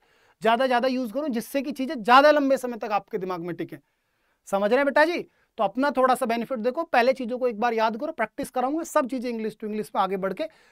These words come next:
धीरे धीरे जो मैं चेंज करवाता चला जाऊंगा। परेशान ना हो दोस्त, मेरा उद्देश्य है आपको एक एक बच्चे को क्लियर करवा के चलूं चीज़ों को। और जो ये मैं एक शब्द से सत्तर चीज़ें बताता हूँ ना, ये याद रह जाती हैं। अगर वर्ड का आंसर ही बता के मैं आगे निकल गया भाई,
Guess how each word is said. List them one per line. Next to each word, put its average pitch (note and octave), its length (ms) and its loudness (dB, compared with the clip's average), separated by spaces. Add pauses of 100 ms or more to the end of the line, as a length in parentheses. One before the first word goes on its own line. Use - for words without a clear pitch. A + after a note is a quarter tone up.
(120)
धीरे A#3 180 2
धीरे A#3 180 0
जो B3 120 -2
मैं D4 100 -4
चेंज A#3+ 240 -6
करवाता G3 380 -2
चला A3+ 300 4
जाऊंगा। B2+ 340 -10 (600)
परेशान G#3+ 380 2
ना B3+ 100 -2
हो A3+ 120 -6
दोस्त, C#4 260 -2 (220)
मेरा A3+ 200 2
उद्देश्य B3+ 420 2
है D4 80 8
आपको D4 360 8
एक B3+ 160 2
एक B3+ 120 -2
बच्चे B3 220 2
को A#3+ 120 -2
क्लियर A3+ 260 0
करवा G#3 240 2
के F#3 100 -4
चलूं F3 220 -6
चीज़ों D#3+ 240 -8
को। C3+ 120 -14 (640)
और G#3+ 100 2
जो A3+ 160 6
ये C4+ 80 8
मैं C#4 160 8
एक C#4 200 10
शब्द B3 180 2
से C#4 120 -6
सत्तर C4 320 0
चीज़ें C4 240 -4
बताता B3+ 340 4
हूँ D#4 100 0
ना, E4+ 80 -2
ये D#4 120 -2
याद B3 340 10
रह A#3 140 4
जाती F#3 320 -4
हैं। E3 120 -4 (240)
अगर A3+ 240 4
वर्ड B3+ 300 6
का C#4+ 140 6
आंसर B3+ 360 2
ही C#4 160 -2
बता C#4 260 2
के C4 140 -4
मैं B3+ 100 -2
आगे A3+ 180 0
निकल G#3+ 260 -4
गया G3+ 220 0
भाई, E3 300 -4